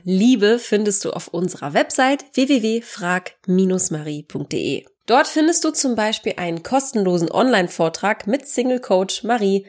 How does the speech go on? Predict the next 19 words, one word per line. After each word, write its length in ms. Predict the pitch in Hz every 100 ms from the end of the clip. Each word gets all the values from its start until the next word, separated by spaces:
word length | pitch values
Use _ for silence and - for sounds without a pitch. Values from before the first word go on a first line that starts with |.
| _
zum 240 | - 180
Thema, 500 | 170 190 165 156 208 247 - - -
„Was 240 | 247 -
macht 280 | 233 226 -
die 60 |
Partnersuche 880 | 202 - 202 208 185 170 180 185 190
eigentlich 440 | - 160 156 - -
erfolgreich?“ 760 | 160 - 156 - 82 - - - _
Marie 340 | 185 185 240 -
teilt 380 | 214 202 294 - - -
in 120 | 220
ihrem 240 | 208 214
sehr 320 | 190 180 202 262
persönlichen 600 | 220 185 214 247 - 180
Vortrag 540 | - 214 - 160 -
mit 200 | 151 -
dir, 240 | 175 277 311
warum 300 | 247 302 285
Single-Sein 720 | - 320 262 196 190 220 240